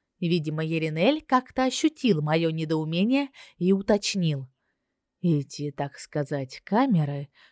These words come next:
устраивались для состоятельных гостей,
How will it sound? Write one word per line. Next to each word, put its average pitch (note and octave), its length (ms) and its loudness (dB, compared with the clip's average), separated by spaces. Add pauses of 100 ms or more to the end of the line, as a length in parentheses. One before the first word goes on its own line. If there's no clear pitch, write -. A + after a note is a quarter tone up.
устраивались A3 880 0
для F#3+ 180 -2
состоятельных D#3+ 880 -2
гостей, F3 680 -4